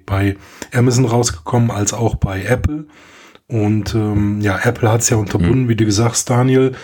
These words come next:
Speaker 1: äh, weil die halt wirklich mehr Automatisierung machen oder halt die User auch wirklich dann abholen wollen, ähm, wenn sie zustimmen. Ja, und ich glaub, bei Amazon, mh, da ist halt eine ganz andere Datenmenge verarbeitet worden und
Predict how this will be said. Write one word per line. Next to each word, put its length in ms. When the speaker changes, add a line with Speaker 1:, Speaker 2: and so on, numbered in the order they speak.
Speaker 1:
äh, 60
weil 400
die 140
halt 280
wirklich 500
mehr 240
Automatisierung 760
machen 260
oder 160
halt 220
die 100
User 220
auch 160
wirklich 300
dann 260
abholen 480
wollen, 360
ähm, 280
wenn 180
sie 120
zustimmen. 760
Ja, 160
und 140
ich 140
glaub, 240
bei 300
Amazon, 480
mh, 300
da 120
ist 160
halt 160
eine 100
ganz 220
andere 280
Datenmenge 680
verarbeitet 720
worden 320
und 440